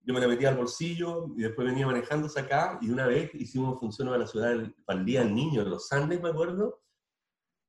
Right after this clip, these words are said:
y yo estaba en mi casa con unos amigos, eh, haciendo un costillar de cerdo al horno. Entonces llego y miro la hora y digo, "Ya, chiquillos,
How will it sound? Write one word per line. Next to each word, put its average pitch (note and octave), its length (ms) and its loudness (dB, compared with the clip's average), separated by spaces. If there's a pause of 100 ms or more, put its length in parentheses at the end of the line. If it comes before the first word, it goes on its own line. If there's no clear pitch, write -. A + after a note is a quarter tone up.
(440)
y F#2+ 120 -6
yo C#3+ 120 4
estaba E3+ 500 2
en B2 180 4
mi G#2+ 140 0
casa F#3+ 320 -2
con F#3 140 0
unos B2+ 280 2
amigos, C#3+ 500 0 (500)
eh, F#2 920 -2
haciendo C#3 500 0
un D3+ 140 0
costillar B2 600 0
de D3+ 160 -2
cerdo E3+ 760 -2
al F#2+ 120 -2
horno. D2+ 400 -4 (380)
Entonces C#3 600 0
llego C3 960 2
y A#2 60 0
miro C#3 180 2
la B2 160 4
hora E3 240 4
y D#3+ 40 2
digo, D3+ 200 6
"Ya, G2+ 260 2 (200)
chiquillos, F2+ 380 -6